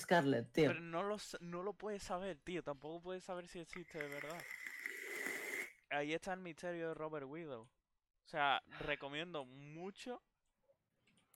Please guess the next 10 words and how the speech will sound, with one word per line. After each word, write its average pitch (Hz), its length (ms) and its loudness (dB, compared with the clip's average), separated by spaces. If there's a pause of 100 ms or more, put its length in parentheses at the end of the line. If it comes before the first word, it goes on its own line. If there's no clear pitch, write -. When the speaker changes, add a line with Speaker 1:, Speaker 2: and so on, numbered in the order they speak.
(280)
Speaker 1:
¿Leer 143 240 10
su 147 180 10
blog? 170 240 12 (720)
Speaker 2:
<laughs> - 460 -6 (1300)
Y 151 120 2
aquí 139 260 6
os 156 80 -4
podéis 165 360 -4
ver, 151 280 -2 (360)
em, 127 1160 -6